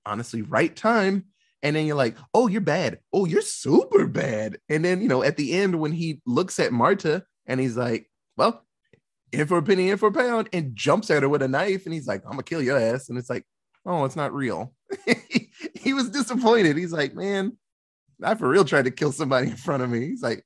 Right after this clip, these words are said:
"Man." But he was amazing. Chris Evans, uh, give me more evil Chris Evans. That shit was great. It was absolutely great. And big ups to him wearing puffy shirts and sweaters,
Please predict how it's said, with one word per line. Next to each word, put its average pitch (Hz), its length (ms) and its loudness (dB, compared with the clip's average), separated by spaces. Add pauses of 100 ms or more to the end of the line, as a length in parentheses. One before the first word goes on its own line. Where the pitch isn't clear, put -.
"Man." 339 500 -6 (480)
But 151 300 -2
he 196 200 -2
was 208 160 0
amazing. 170 460 0
Chris 196 220 2
Evans, 190 420 0 (320)
uh, 123 100 -6
give 151 180 -2
me 220 80 -2
more 208 280 0
evil 180 280 -2
Chris 180 220 -4
Evans. 160 300 2
That 120 140 -4
shit - 180 -8
was 82 160 -12
great. 123 420 -4 (360)
It 147 60 -10
was 143 120 -10
absolutely 135 440 -2
great. 117 220 -2 (500)
And 139 180 0
big 196 140 4
ups 220 200 0
to 160 100 -2
him 185 200 0
wearing 160 320 -2
puffy 139 640 -4
shirts 147 380 -2
and 117 100 -4
sweaters, 175 500 0